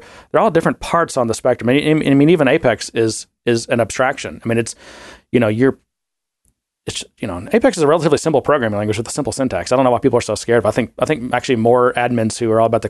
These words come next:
drag and drop, you should probably look at Apex. It's 'cause you're gonna wanna, I mean, I've seen plenty of admins do it. They're like, they're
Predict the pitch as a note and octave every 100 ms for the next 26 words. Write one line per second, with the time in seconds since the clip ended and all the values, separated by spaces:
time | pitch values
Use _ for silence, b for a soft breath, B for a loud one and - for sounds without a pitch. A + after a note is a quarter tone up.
0 | _ A#2 A#2 G#2+ A#2+ - - A3+ - C4+
1 | D#4 C#4 C4+ C#4 B3 G#2+ - D#3+ - _
2 | B B B B _ _ _ _ - F3
3 | E3+ _ - D3 F#3 E3+ F#3 F#3+ F3+ F#3
4 | E3+ _ D#3+ F3 A#3 - C4 - A#3 G3+
5 | G#3 A3+ F3+ G3+ C#3 B2+ C#3 C#3+ D#3+